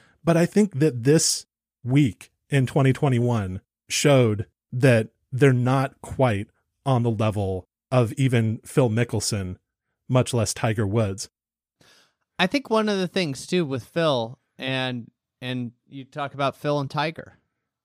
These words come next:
Speaker 2: and really golf, and the way golf was built to be as a television, in-person product, is that one of golf's great advantages over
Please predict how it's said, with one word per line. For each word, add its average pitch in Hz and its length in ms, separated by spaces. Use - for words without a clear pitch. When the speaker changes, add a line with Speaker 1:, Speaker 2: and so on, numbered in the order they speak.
Speaker 2:
and 135 360
really 165 300
golf, 117 680
and 123 100
the 127 60
way 147 240
golf 127 600
was 123 180
built - 540
to - 160
be 120 540
as 110 200
a 107 80
television, 117 1000
in-person 131 600
product, 98 680
is 113 260
that 120 300
one 135 240
of 147 160
golf's 123 400
great 127 320
advantages 113 920
over 107 640